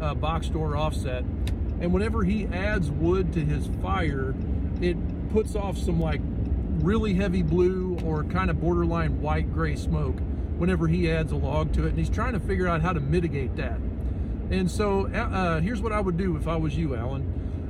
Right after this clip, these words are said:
Um, all you gotta do is preheat your wood. That's ninety-nine percent of the issue, is that you're putting a cold log in that firebox. And when you do that, the first thing we have to do is heat that wood up to the point of combustion. Also, if there's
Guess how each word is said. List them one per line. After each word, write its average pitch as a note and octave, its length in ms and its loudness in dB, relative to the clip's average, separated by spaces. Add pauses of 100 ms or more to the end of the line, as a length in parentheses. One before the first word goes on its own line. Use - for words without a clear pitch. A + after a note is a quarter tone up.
Um, D#3 500 0
all G3 160 2
you A#3 120 -2
gotta A3 240 0
do F#3 240 2
is D3+ 100 -2
preheat F3+ 640 0
your D#3 140 2
wood. C#3+ 320 0
That's E3+ 180 0
ninety-nine E3+ 640 0
percent D3+ 580 -2
of - 100 -2
the C3+ 160 0
issue, C3 400 -2
is C#3+ 140 -2
that E3 140 0
you're D#3+ 100 2
putting F#3 360 2
a C#3 60 0
cold F#3 540 2
log D2+ 480 0 (400)
in E3+ 140 4
that D3+ 260 0
firebox. F3+ 720 -2
And - 580 -2
when E3+ 140 4
you E3+ 100 2
do G3 220 0
that, D#3 280 0 (380)
the - 60 -2
first - 320 0
thing G3 160 2
we F#3 100 4
have F#3 140 0
to F#3 80 0
do F3+ 220 2
is D#3 100 0
heat F#3+ 420 0
that G3 220 0
wood F3+ 340 2
up F#3 240 -2 (380)
to F#3 80 2
the D3+ 80 0
point F#3+ 340 0
of - 120 -4
combustion. - 1080 -2
Also, F3 640 0
if F3+ 160 2
there's E3 240 0